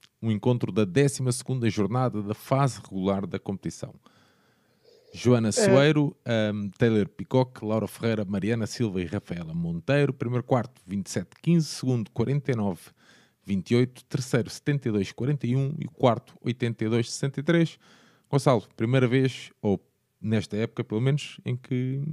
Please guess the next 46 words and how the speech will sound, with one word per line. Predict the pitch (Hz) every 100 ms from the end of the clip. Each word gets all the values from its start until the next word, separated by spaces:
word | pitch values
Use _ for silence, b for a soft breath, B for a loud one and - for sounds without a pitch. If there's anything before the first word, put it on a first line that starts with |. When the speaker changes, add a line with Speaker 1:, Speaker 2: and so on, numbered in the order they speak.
| -
Speaker 1:
vês | 110 104 110 110
esta | 110 107 -
equipa | 107 - 110 113
feminina | - 123 120 117
de | 113 117
basquetebol, | 123 143 139 151 - 107 101 _ _ _
comandado | - 104 95 185
Speaker 2:
Na |
verda-, | 196 214 233 247 -
na | 208 202
verdade, | 202 214 240
foi | 247 233 233 220
a |
primeira | 214 208 208 208
vez | 226 202
na, | 196 202
na | 190 185
minha | 196 190
vida | 180 214 233
que | -
Speaker 1:
Ah. | 131 147
Speaker 2:
vi | 214
a |
equipa | 202 214 196
feminina | 202 208 196 214 214 202 -
ao | 220
vivo. | 202 190 175 - _ _ B B B _ -
Eh, | 185 175 175 170 170
foi | 170 196 185
mesmo | 202 190
a | 208
minha | 208 214
estreia. | 214 190 165 156 156 B B B _ _
Ehm, | 185 175 175 175 175 170 175 175 180 214 - - - 180 -
foi | 185
mesmo | 190 196 196
a |
minha | 202 202
estreia | 202 220 208
na, | 220 -
com | -
a | 220
equipa | 226 220 214
feminina | 214 220 254 247
de | 233
basquete. | 240 220 180 - 160